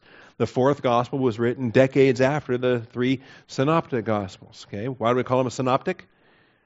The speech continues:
Because, uh, they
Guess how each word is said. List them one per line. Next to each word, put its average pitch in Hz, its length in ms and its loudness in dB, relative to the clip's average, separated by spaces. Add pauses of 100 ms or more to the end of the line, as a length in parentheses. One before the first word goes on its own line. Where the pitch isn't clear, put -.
(1120)
Because, 123 500 2
uh, 113 440 2 (180)
they 117 540 0